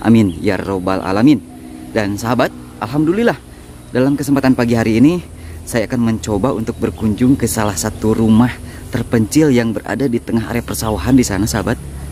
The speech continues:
Dan untuk nama kampungnya yaitu Kampung Singkup, Desa Ciherang, Kecamatan Sumedang Selatan, Kabupaten Sumedang, Jawa Barat. Dan di sana, sahabat, hanya ada dua ataupun tiga rumah.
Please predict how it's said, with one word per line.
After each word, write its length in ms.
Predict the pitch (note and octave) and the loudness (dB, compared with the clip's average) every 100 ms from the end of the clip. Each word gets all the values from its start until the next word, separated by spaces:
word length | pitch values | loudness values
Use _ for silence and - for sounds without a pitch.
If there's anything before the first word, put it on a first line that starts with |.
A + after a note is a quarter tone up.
| - - - - | -14 -16 -14 -4
Dan 240 | A2+ A#2+ A#2+ A#2+ | 0 2 2 0
untuk 240 | B2+ B2+ | 0 2
nama 160 | A#2 A#2+ | 2 2
kampungnya 560 | - A2 G2 A#2 D3+ | -2 -4 0 4 4
yaitu 240 | A3+ A#2+ - - - | 4 -2 -10 -14 -16
Kampung 640 | - A2+ A2+ - A#2+ A2+ | -6 -2 -2 2 2 2
Singkup, 480 | G#2 - B2 A#2 E3+ - - - - - - - - | 2 4 4 4 2 -2 -8 -20 -20 -20 -20 -20 -4
Desa 400 | A2 G2+ - A2 - | -2 -2 -2 -2 -2
Ciherang, 400 | - A2+ C#3+ G#2+ E2+ - - - | -2 0 0 -2 -8 -16 -18 -14
Kecamatan 320 | - G2 - | -6 -4 -4
Sumedang 320 | F#2 - G2 | -2 -2 0
Selatan, 480 | F#2+ G2+ C#3 D3+ D#3+ | 0 -2 0 -2 -4
Kabupaten 560 | - F#2+ G2 G2 G2 F#2 | -8 -6 -4 -4 -4 -4
Sumedang, 560 | - G2+ F#2 G2 F#2+ | -6 -4 0 0 -2
Jawa 320 | F#2+ F#2+ E2+ F2+ | -4 -6 -4 -2
Barat. 240 | A2 G2+ - - - - - | 0 -2 -6 -20 -20 -20 -6
Dan 400 | A2 F#2+ G2+ G#2 | -4 -2 -4 -4
di 40 | - | -2
sana, 160 | F#2+ | 0
sahabat, 320 | A2+ G2 A#2+ - - - - - - - G#2+ | 0 0 0 -2 -10 -20 -20 -20 -20 -10 -4
hanya 240 | G#2+ F#2+ | -2 -2
ada 320 | G2+ G#2 G#2+ - - - - - - - - | 0 0 0 -4 -10 -16 -16 -16 -16 -16 -8
dua 240 | A2 A2 G2+ | 0 0 0
ataupun 320 | G#2 F2 G#2+ | -6 -6 0
tiga 240 | C3 A#2 | 2 2
rumah. 320 | A2 F2 G#2+ | -2 -2 -4